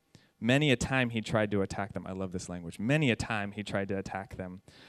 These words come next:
But whenever he came near, they turned their tails to one another so that whichever way he approached them, he was met by horns of one of them. At last, however,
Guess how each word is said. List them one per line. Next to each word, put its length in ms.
But 120
whenever 340
he 120
came 380
near, 400
they 120
turned 380
their 180
tails 440
to 120
one 200
another 300
so 180
that 160
whichever 480
way 160
he 220
approached 520
them, 200
he 120
was 180
met 260
by 120
horns 760
of 100
one 120
of 80
them. 200
At 140
last, 340
however, 500